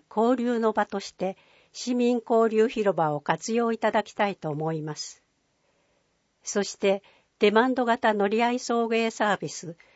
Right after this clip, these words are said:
ちょいそこが浦の実証運行を市内全域で開始し、皆様が行きたい時に行きたい場所へ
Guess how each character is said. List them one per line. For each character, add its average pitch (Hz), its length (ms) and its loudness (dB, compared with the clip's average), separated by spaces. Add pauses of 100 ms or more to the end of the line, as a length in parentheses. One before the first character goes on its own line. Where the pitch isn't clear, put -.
(260)
ち - 120 -2
ょ 233 100 4
い 294 40 -2
そ 262 180 -4
こ 247 140 2
が 233 180 2
浦 170 200 -2
の 160 180 -4
実 185 300 -4
証 254 300 2
運 240 220 -2
行 156 360 -2
を 165 180 -6 (380)
市 254 220 -2
内 196 260 4
全 220 300 2
域 226 180 -6
で 214 140 0
開 208 280 -2
始 185 200 -6
し、 - 320 -10 (600)
皆 208 220 4
様 190 280 0
が 185 260 0 (160)
行 196 120 -2
き - 120 -14
た 262 180 0
い 226 120 -4
時 165 300 -6
に 156 360 -4
行 196 100 -8
き - 140 -12
た 262 180 0
い 226 80 -4
場 175 140 0
所 175 160 -4
へ 160 240 -4